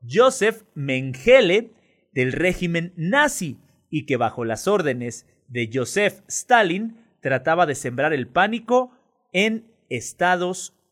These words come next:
Unidos. Así como en la serie que les mencioné, Stranger Things, la, la chica esta, eh, Eleven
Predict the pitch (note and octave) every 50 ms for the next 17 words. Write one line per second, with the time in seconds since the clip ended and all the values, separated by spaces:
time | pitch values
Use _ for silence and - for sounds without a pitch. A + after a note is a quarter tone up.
0 | _ _ _ _ _ - B2+ C3+ B2+ B2 A#2 A2+ A2+ A2+ A2+ - - - D#3 D#3
1 | - B3+ B3+ - D#4+ D4 B3+ G#3 D#3+ B2+ A2+ G#2+ G#2 A#2 B2 A#2+ A#2+ A#2 - -
2 | - G#3 A3 - - D3+ C3+ B2+ A#2+ C3 C3 B2 - - C3+ B2 C3 D#3+ F3 D3
3 | - - _ _ _ _ - - - - F3+ F#3 G3+ G3+ F3 F3 C#3 - - G#3+
4 | F#3+ D3+ B2 - - - - _ _ _ _ _ _ _ _ - - A#2+ A#2+ A#2+
5 | - - - B2 B2 A#2+ - - - G3 G#3 G3+ G3+ G3+ F3+ E3 F3 F#3+ F3+ F#3
6 | - - C#3 B2 A2 - _ _ _ _ _ _ G2+ G#2 B2 C#3+ C#3+ _ - C3
7 | A#2+ A#2 A2+ A2+ A2+ A2+ A2+ A#2 A#2 - C3+ D#3+ G3+ A#3+ A3+ D3+ D3 E3 G3+ A3
8 | G#3 -